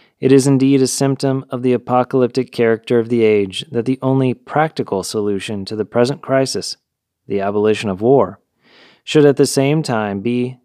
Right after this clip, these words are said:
as I think, totally idealistic. To some, this situation gives rise to thoughts of a new age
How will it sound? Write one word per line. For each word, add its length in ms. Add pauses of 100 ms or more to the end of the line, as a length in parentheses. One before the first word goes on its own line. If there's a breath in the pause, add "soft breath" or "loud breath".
as 140
I 140
think, 420 (400)
totally 520 (100)
idealistic. 760 (1200 soft breath)
To 100
some, 320
this 160
situation 800
gives 260
rise 420
to 120
thoughts 420
of 100
a 40
new 340
age 480